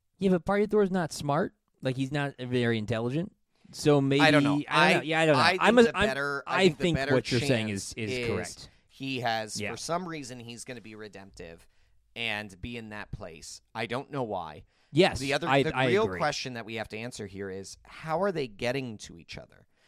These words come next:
Speaker 2: 'Cause Vision's not going to be opening portals for them. And so is Uatu
Speaker 1: I would say Uatu
Speaker 2: overstepping?
Speaker 1: does it.
Speaker 2: He's overstepping
Speaker 1: I say
Speaker 2: his bounds.
Speaker 1: Uatu
Speaker 2: And if
Speaker 1: eventually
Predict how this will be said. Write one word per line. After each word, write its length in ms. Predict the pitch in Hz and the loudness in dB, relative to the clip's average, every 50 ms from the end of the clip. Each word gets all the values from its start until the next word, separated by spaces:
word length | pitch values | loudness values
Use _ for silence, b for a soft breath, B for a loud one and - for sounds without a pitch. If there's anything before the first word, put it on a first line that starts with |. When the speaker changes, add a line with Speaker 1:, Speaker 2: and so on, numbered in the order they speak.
| _ _ _ | _ _ _
Speaker 2:
'Cause 180 | - 151 135 131 | -6 -6 -4 0
Vision's 480 | 156 190 214 196 240 190 160 117 113 | 0 0 2 2 0 -2 -2 -4 -6
not 180 | 135 127 117 - | -6 -6 -6 -6
going 300 | - 120 113 107 104 - | -8 -10 -10 -10 -12 -14
to 300 | - - 101 98 98 92 | -12 -10 -10 -10 -10 -10
be 180 | - 101 101 | -10 -10 -8
opening 320 | 104 101 - 98 95 82 - | -8 -8 -10 -12 -16 -16 -18
portals 480 | - - 98 87 82 85 85 95 - | -14 -12 -12 -12 -12 -14 -16 -16 -16
for 120 | - - - | -18 -18 -20
them. 280 | 65 53 50 - 123 - _ _ _ _ _ _ _ _ _ _ _ | -20 -20 -20 -20 -20 -20 _ _ _ _ _ _ _ _ _ _ _
And 540 | - 131 127 127 123 120 120 120 117 117 - | -8 -6 -4 -4 -4 -4 -4 -6 -8 -10 -10
so 420 | - - - 131 127 123 120 117 - - | -10 -4 0 0 2 2 0 -2 -4 -8
is 160 | 139 131 - | -8 -6 -4
Uatu 640 | 113 110 104 117 139 170 180 - - - 131 123 | -4 -2 0 0 0 0 -2 -4 -6 -4 -2 2
Speaker 1:
I 120 | 123 139 143 | 6 8 8
would 140 | 139 127 143 | 8 8 6
say 200 | 143 117 110 101 | 4 4 4 2
Uatu 80 | 101 | 2
Speaker 2:
overstepping? 540 | 101 104 98 92 127 117 107 - - 87 92 | 2 0 0 0 -2 -2 -2 -2 -4 -4 -6
Speaker 1:
does 80 | 87 90 | -8 -10
it. 60 | 98 | -10
Speaker 2:
He's 200 | 120 135 135 131 | -8 -6 -4 -2
overstepping 580 | 139 143 127 110 120 - - - 123 110 - 127 | 0 -2 -2 -2 -6 -10 -8 -8 -6 0 2 4
Speaker 1:
I 60 | 135 | 4
say 160 | 127 160 135 | 6 8 8
Speaker 2:
his 80 | 131 127 | 8 10
bounds. 220 | 120 120 123 120 - | 8 8 6 4 4
Speaker 1:
Uatu 100 | 131 120 110 | 2 2 2
Speaker 2:
And 240 | 104 107 110 160 170 | 2 2 0 0 0
if 80 | 151 | 2
Speaker 1:
eventually 280 | 113 107 104 - 185 | 2 2 4 4 4